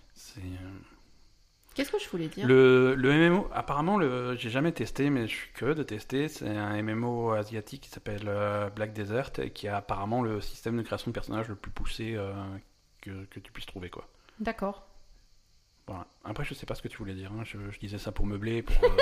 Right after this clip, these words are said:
Speaker 1: <laughs> pour t'aider un petit peu à trouver ton truc, mais, euh, non, si c'est mort, on passe à autre chose,
Speaker 2: Non,
Speaker 1: hein.
Speaker 2: mais voilà, ce que je disais, c'est que vraiment, le dé-, le tout début du jeu de Guild Wars,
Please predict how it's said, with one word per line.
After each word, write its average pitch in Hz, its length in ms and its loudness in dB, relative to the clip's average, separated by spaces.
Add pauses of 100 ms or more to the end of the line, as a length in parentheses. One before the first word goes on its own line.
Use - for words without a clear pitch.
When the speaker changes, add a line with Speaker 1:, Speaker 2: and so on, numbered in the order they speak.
(100)
Speaker 1:
<laughs> 494 200 6
pour 523 100 12
t'aider - 220 8
un - 80 10
petit - 180 2
peu 135 160 10
à 131 60 10
trouver 123 340 0
ton 120 120 0
truc, 220 300 2
mais, 120 160 -4
euh, 110 200 -4
non, 135 120 -2
si - 100 -4
c'est - 180 -6
mort, 131 180 2
on 120 60 2
passe 113 200 0
à 123 40 0
autre 120 100 -4
chose, 220 100 4
Speaker 2:
Non, 359 100 12
Speaker 1:
hein. - 40 10
Speaker 2:
mais 294 120 10
voilà, 320 200 10
ce - 80 4
que 262 100 4
je 240 60 4
disais, 233 240 4
c'est 311 140 0
que 220 100 4
vraiment, 247 300 8
le 269 100 8
dé-, 190 160 4
le 214 160 4
tout 262 140 4
début 247 240 4
du 202 120 2
jeu 247 140 6
de 226 80 2
Guild 185 220 2
Wars, 240 260 8